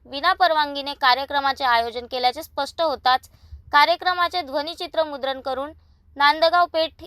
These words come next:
येथे आयोजकांवर गुन्हे दाखल करण्यात आले. यात फिर्यादी उमेश रामेश्वर ठाकरे यांच्या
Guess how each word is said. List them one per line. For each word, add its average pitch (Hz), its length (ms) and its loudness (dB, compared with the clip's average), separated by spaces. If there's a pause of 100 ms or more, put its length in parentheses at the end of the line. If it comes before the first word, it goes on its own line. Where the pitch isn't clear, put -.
येथे 269 240 -6
आयोजकांवर 285 680 0
गुन्हे 277 280 -8
दाखल 262 340 -2
करण्यात 226 340 -2
आले. 202 220 -4 (720)
यात 269 240 2
फिर्यादी 277 460 -4
उमेश 285 380 -6
रामेश्वर 269 600 -2 (320)
ठाकरे 277 420 -2 (240)
यांच्या 277 440 2